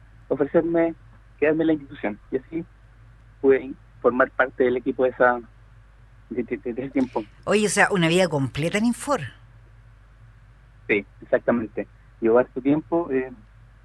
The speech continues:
Speaker 1: he estado prácticamente en, en esta, en esta área, eh, y la verdad estoy muy contento porque aquí me he podido desarrollar, eh, hemos hecho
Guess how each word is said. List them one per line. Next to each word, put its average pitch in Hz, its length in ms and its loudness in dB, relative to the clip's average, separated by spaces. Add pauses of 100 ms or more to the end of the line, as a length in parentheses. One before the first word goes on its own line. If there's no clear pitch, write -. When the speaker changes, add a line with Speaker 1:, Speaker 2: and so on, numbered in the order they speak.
(100)
Speaker 1:
he 120 40 -8
estado 120 300 2 (600)
prácticamente 131 600 2
en, 135 160 -2
en 120 100 -4
esta, 131 280 0
en 120 80 0
esta 123 300 6
área, 175 240 4 (420)
eh, 110 140 -12 (500)
y 110 440 -4
la 110 100 -2
verdad 120 200 0
estoy 135 160 2
muy 139 120 6
contento 160 460 0
porque 143 260 -2
aquí 131 180 0
me 143 80 4
he 131 40 0
podido 135 240 6
desarrollar, 127 580 2 (420)
eh, 107 340 0
hemos 117 200 -4
hecho 117 320 -2